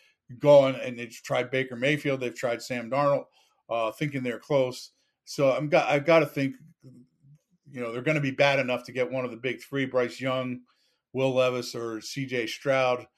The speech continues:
are gonna be the three guys coveted out of this draft. And given the fact, I, I,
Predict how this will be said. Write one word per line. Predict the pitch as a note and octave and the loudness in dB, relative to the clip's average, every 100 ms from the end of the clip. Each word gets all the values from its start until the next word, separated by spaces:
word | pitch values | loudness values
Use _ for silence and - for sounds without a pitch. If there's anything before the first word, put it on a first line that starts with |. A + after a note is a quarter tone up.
| _ _ - | _ _ -12
are | |
gonna | B2 B2+ | -8 -8
be | B2 | -8
the | A2+ | -10
three | - C3 B2+ | -8 -8 -4
guys | A#2 A#2 A2 - | -2 -2 -6 -6
coveted | D3 B2+ B2 A#2+ - | -2 0 -2 -6 -6
out | A2 A2+ | -8 -8
of | A2 | -10
this | A2 | -14
draft. | - D3 C3 A2+ - - _ _ _ _ A#2+ | -4 0 0 -2 -8 -18 _ _ _ _ -12
And | A#2+ A#2 A2+ - _ _ - E3 | -10 -12 -16 -18 _ _ -20 -6
given | F3 F3 D3+ | 0 2 0
the | |
fact, | - C3+ B2+ A#2+ | 0 0 0 -4
I, | A#2+ B2 - | -12 -14 -16
I, | - | -14